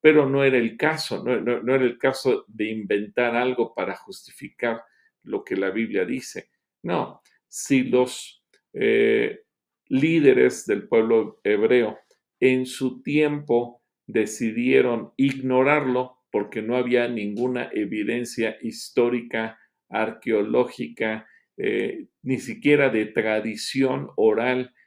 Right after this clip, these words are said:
que documentara ese libro, pues evidentemente no hay,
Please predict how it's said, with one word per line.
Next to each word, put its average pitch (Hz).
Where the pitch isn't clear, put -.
que 123
documentara 117
ese 120
libro, 123
pues -
evidentemente 123
no 117
hay, 127